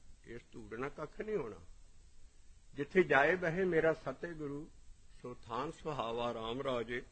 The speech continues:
ਗੁਰਸਿੱਖੀ ਸੋ ਥਾਨ ਭਾਲਿਆ। ਲੈ ਧੂੜ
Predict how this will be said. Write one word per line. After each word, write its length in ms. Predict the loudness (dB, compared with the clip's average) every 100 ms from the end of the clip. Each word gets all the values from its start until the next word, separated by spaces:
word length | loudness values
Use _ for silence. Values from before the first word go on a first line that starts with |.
| -16 -18 -18 -18 -18 -16 -6
ਗੁਰਸਿੱਖੀ 560 | -4 0 0 0 -8
ਸੋ 440 | -6 -2 0 -2 -6 -4
ਥਾਨ 180 | -2 -2
ਭਾਲਿਆ। 540 | -6 -6 -2 0 -2 -4 -18 -18 -18 -16 -16 -16 -16 -16 -10
ਲੈ 220 | 0 2 2
ਧੂੜ 500 | 0 -4 -2 -2